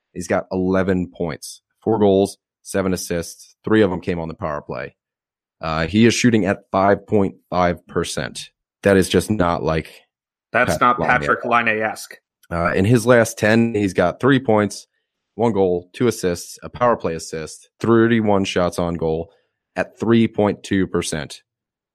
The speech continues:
Speaker 1: with sixteen sixteen average time on ice.
Speaker 2: But what's so crazy, T J, is so you read me these numbers. If I didn't know anything else and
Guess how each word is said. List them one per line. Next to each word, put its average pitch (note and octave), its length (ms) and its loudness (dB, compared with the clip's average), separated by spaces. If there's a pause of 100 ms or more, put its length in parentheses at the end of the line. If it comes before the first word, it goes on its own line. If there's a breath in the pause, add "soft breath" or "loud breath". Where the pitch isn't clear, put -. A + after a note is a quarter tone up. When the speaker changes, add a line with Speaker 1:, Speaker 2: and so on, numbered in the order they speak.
(320)
Speaker 1:
with F#2 120 -6
sixteen F#2+ 540 -2
sixteen E2+ 460 -8
average D#2 280 -8
time E2 240 -6
on D#2 140 -6
ice. C#2+ 380 -8 (180)
Speaker 2:
But D#3 180 -4
what's F3 180 -6
so G3 160 0
crazy, C3+ 480 -8
T F3 180 -8
J, F3 440 -4
is A#2 640 -6 (920)
so - 160 -2
you C3+ 300 0
read G3 240 0
me E3 140 0
these C#3 280 -4
numbers. A2 380 -4
If B2 140 -8
I E3+ 140 4
didn't E3+ 340 -4
know C3 300 0
anything D#3 480 0
else G2+ 380 -2 (120)
and A2 140 -4